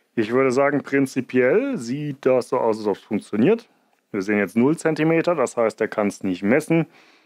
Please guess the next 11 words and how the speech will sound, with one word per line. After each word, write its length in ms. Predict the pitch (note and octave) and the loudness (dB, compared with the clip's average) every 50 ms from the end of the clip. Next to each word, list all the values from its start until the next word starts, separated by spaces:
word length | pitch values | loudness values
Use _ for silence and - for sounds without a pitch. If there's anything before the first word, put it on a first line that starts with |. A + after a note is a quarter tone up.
| _ _ - | _ _ -6
Das 180 | - G#2 - - | -6 -6 -4 -4
ist 180 | A#2 - - | -6 -4 -2
jetzt 180 | A2 G#2+ - - | -2 -4 -2 -2
eine 220 | A2 G2+ G#2 G2+ | -2 -2 -2 -2
Strecke, 400 | - - - - G#2 - - A2 | -4 -6 -4 -4 -4 0 -2 -4
die 260 | F#2+ F#2+ F#2+ G2+ A#2 _ _ - G2 F#2 F2+ - | -2 -2 -4 -4 -4 _ _ -20 -20 -20 -14 -4
weiter 460 | - G2 G#2+ G#2+ A#2 B2 A#2+ - A#2+ | -2 0 2 2 2 0 0 -2 -2
als 340 | A2+ G#2 G2+ G2 - - - | 0 0 -2 -6 -8 -14 -18
zwei 220 | - - F#2 F2 F2 | -8 -4 -4 -2 0
Meter 400 | F#2 A2+ C3 C3 - G2+ E2+ F2 | 0 0 0 0 0 -2 -2 0
ist. 320 | A2 E3+ F3+ - - _ | 0 0 -2 -4 -14 _